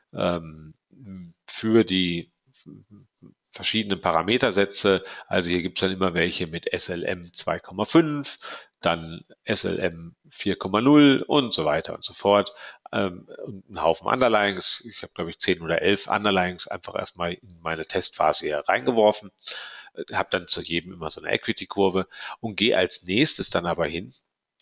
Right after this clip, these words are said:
und bilde gleich das, ähm, was ich, ähm, kombinierte Equity-Kurven nenne. Nämlich,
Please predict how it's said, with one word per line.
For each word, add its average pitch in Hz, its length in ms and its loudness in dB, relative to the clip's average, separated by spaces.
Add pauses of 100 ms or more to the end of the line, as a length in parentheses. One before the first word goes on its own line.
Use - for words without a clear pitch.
(680)
und 135 180 -2
bilde 117 300 8
gleich 90 400 2
das, - 540 -2
ähm, 82 520 -2 (280)
was 90 340 0
ich, - 560 -6 (420)
ähm, 80 460 -8 (160)
kombinierte 104 580 2
Equity-Kurven 82 720 -6
nenne. 87 340 -2 (460)
Nämlich, 104 640 2